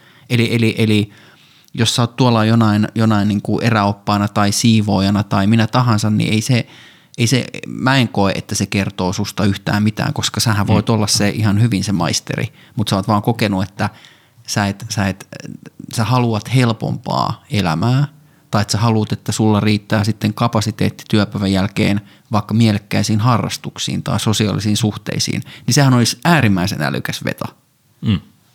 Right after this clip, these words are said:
Speaker 1: jos ne on sulle tärkeitä asioita.
Speaker 2: Totta kai. Mutta tässä,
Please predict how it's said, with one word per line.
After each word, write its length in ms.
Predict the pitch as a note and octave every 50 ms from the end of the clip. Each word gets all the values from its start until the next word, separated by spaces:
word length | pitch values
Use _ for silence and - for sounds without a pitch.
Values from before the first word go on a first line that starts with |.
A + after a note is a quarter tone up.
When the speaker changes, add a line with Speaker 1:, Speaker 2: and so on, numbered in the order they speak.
| _ -
Speaker 1:
jos 300 | A#2+ B2 A#2 A2 - -
ne 80 | A#2
on 100 | A2 G#2+
sulle 200 | G#2 - A2+ A2
tärkeitä 540 | A2 - - C3+ B2+ A2 - - A1 - - -
asioita. 420 | - - - - - - - - - - _ _
Speaker 2:
Totta 240 | - G2 F2 - -
kai. 200 | D#2+ F#2+ F#2+ E2+ - - _ _ _ _ _ _ _ _ _ -
Mutta 160 | G2 F2 -
tässä, 260 | G#2 G2 - B2 A#2